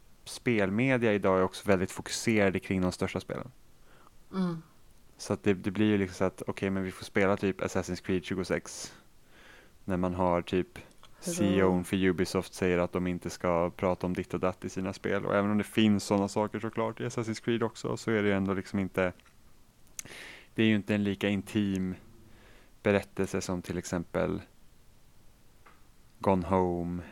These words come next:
Speaker 1: eller What Remains of Edith Finch.
Speaker 2: Precis.
Speaker 1: Och sånt. Och även om man tänker då de större spelen som typ, ta Bioshock Infinite eller Last of Us eller typ Uncharted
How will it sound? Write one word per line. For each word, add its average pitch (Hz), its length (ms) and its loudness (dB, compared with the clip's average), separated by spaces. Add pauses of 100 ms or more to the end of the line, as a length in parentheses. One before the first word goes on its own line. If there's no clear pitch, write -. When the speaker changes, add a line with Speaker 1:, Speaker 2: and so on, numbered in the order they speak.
(160)
Speaker 1:
eller 85 640 0 (1000)
What 98 200 -2
Remains 92 300 0
of - 80 -8
Edith 87 220 -2
Finch. 85 600 -4 (1800)
Speaker 2:
Precis. - 640 -10 (360)
Speaker 1:
Och 107 140 -10
sånt. - 420 -8 (800)
Och 107 140 4
även 98 200 6
om 98 60 4
man 95 140 2
tänker 98 240 0
då 98 140 4
de 92 200 0
större 95 340 2
spelen 92 260 2
som 90 100 -4
typ, 90 300 -2
ta 92 100 6
Bioshock 92 340 4
Infinite 90 420 0
eller 90 100 2
Last 90 340 2
of 90 60 0
Us 87 240 -2
eller 85 160 -4
typ 82 180 -6
Uncharted 85 840 -2